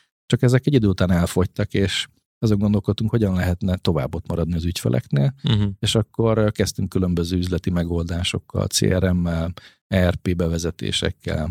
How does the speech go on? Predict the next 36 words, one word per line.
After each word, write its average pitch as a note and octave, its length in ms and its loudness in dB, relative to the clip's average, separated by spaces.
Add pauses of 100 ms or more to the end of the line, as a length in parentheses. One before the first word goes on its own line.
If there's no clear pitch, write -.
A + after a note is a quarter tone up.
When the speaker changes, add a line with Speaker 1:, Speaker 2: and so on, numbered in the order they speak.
Speaker 1:
egyedi F2+ 300 0
fejlesztésekkel - 760 -4
foglalkozni. A#2 720 0 (360)
Na, B2+ 140 -2
erre A2+ 180 2
hamar G#2 300 2
rájöttünk, F2 540 -2
hogy F2+ 180 0
ez F2+ 200 0 (140)
olyan F#2 200 2
dolog, E2+ 260 -2
amihez E2+ 340 -2
nem F2 160 0
annyira D2 260 -6
értünk, D#2 460 -6
és - 280 -2 (480)
Ági F#2 220 0
is, F#2 140 -2
meg F2+ 180 -2
én F#2 200 2
is F2+ 160 -2
inkább E2+ 440 -2
a, F2 180 -2 (240)
az G2 120 -6
üzleti F2+ 320 -2
típusú, - 380 -8
tehát F#2+ 180 -8
a - 40 -6
tanácsadás F2 640 2
típusú - 380 -10
dolgok F#2 440 -4 (340)
állnak F2+ 380 0
nekünk - 400 -4
jó. C3 200 2 (720)
És, G#2+ 360 0
ö, A#2 260 2